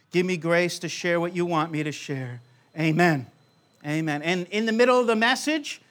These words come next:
I have this, uh, Psalm twenty-three card that I've just got printed out that I'm going to give to everyone that's here. So it's a little gift from me to you as a blessing to you. The theme this morning is this:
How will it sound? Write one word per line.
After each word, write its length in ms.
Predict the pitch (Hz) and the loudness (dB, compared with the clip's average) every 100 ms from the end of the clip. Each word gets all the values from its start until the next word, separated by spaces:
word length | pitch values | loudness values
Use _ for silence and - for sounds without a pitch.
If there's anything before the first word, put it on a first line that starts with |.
| _ _ _ | _ _ _
I 120 | 160 170 | -4 -2
have 420 | 190 202 196 165 | 0 0 0 -2
this, 340 | 196 190 - | -4 -4 -4
uh, 220 | 185 170 | 0 0
Psalm 340 | 175 - 220 233 | 0 2 2 2
twenty-three 540 | 233 233 214 208 247 | 0 0 0 0 0
card 500 | 233 240 254 302 320 220 | 2 2 4 4 2 2
that 260 | 208 202 | 4 4
I've 160 | 196 185 | 2 0
just 200 | 202 202 | -4 -2
got 220 | 214 202 | -2 -2
printed 320 | 233 226 208 | -4 -2 0
out 300 | 214 214 208 | 0 0 -2
that 100 | 220 | -2
I'm 140 | 208 190 | -4 -4
going 240 | 202 202 | -6 -6
to 280 | - 202 190 - - - _ | -4 -4 -4 -8 -20 -20 _
give 240 | 175 233 226 | 0 0 0
to 100 | 220 | 0
everyone 560 | 220 220 214 214 214 | 0 0 -2 -4 -4
that's 240 | 202 196 - | -4 -6 -6
here. 460 | 226 247 285 339 339 _ _ _ | -4 -4 -6 -8 -14 _ _ _
So 400 | - 196 170 170 | -12 -6 -2 -2
it's 140 | 156 | -4
a 60 | 170 | -6
little 260 | 165 170 | -4 -4
gift 480 | 156 156 170 165 - - _ _ | -4 -2 -4 -4 -14 -20 _ _
from 360 | _ - 156 156 | _ -4 -2 0
me 420 | 165 180 175 170 - | 0 2 0 -2 -6
to 100 | - | -6
you 560 | 143 147 160 156 151 143 _ _ | -2 2 2 2 0 -4 _ _
as 220 | - 147 143 | -6 -6 -4
a 60 | |
blessing 840 | 135 147 151 156 - 151 143 135 - _ _ _ _ | -4 2 2 2 0 0 0 -2 -10 _ _ _ _
to 120 | - 165 | -6 0
you. 360 | 156 143 123 - _ _ _ _ _ _ - - | 2 0 -2 -14 _ _ _ _ _ _ -20 -14
The 200 | 143 170 | -6 -6
theme 440 | 170 214 254 262 | -2 2 4 4
this 220 | 226 208 180 | 4 2 2
morning 360 | 208 208 202 | 2 4 4
is 200 | 185 160 | 2 2
this: 420 | 151 170 120 - | 4 4 2 -8